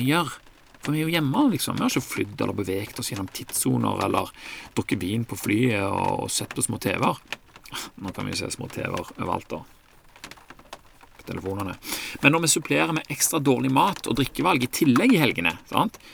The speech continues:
I tillegg til at vi kanskje ikke sover nok i ukene, ohoho, da begynner det å tårne seg. Da har vi mange nok ting som vi stabler opp, opp på hverandre til at vi begynner å få en skikkelig case. Alt dette her er kroppen nødt til å forholde seg til. Og det gjør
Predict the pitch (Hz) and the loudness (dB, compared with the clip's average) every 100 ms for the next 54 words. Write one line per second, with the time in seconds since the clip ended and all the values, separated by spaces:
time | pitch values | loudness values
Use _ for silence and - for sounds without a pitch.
0 | - - - 143 170 131 - 147 135 - | -18 -4 0 4 4 4 -4 -6 -6 -8
1 | 127 - 120 - - 107 110 110 - 123 | -6 -4 -2 -2 -2 -2 -4 -6 -2 -2
2 | - 175 196 - - - - - 190 - | 2 2 2 -2 -12 -12 -6 -2 -2 2
3 | 202 214 196 175 139 - - - - - | 6 10 10 10 8 4 -6 -14 -16 2
4 | 143 147 131 123 123 123 90 107 - 90 | 4 8 6 4 2 2 2 -2 -4 -2
5 | 120 143 131 131 120 92 110 - 101 110 | -2 0 0 2 2 0 -6 -4 -2 -2
6 | 98 101 - 87 98 - - - - - | -2 -2 0 2 0 -2 -8 -8 -6 -4
7 | - 127 156 170 - - - 113 - 95 | 2 4 4 2 -4 -20 -6 -4 -2 -2
8 | 92 92 - 87 - - - - - - | -2 -2 -4 -4 -4 -6 -6 -6 -6 -4
9 | - - - - - - - 170 175 - | -2 -4 -6 -18 -20 -2 2 2 0 -6
10 | 139 123 135 151 - - - 104 - - | -4 -2 -2 -4 -10 -18 -12 -10 -8 -8
11 | 90 - - - 82 85 127 - - - | -8 -10 -12 -10 -8 -8 -10 -12 -14 -16
12 | - - - - - - - - 98 135 | -20 -20 -20 -16 -16 -16 -8 -6 -2 0
13 | 165 170 | 2 0